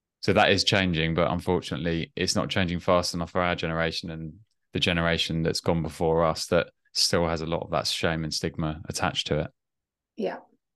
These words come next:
Speaker 2: Yeah, for sure. And, um, Nick, I know that obviously you mentioned earlier as well that you started opening up about your own mental health journey from around twenty eighteen.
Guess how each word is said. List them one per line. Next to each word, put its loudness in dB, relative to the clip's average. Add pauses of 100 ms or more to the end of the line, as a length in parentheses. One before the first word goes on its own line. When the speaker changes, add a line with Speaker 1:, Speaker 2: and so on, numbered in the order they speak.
(760)
Speaker 2:
Yeah, -2
for -12
sure. -8 (180)
And, 2
um, 0 (360)
Nick, 2
I 0
know 2
that 0
obviously -6
you -4
mentioned -8
earlier -4
as -4
well 0
that -6
you -8
started -10
opening -6
up -14
about -6
your -2
own -2
mental -6
health -6
journey -4 (100)
from -8
around -2
twenty -6
eighteen. -6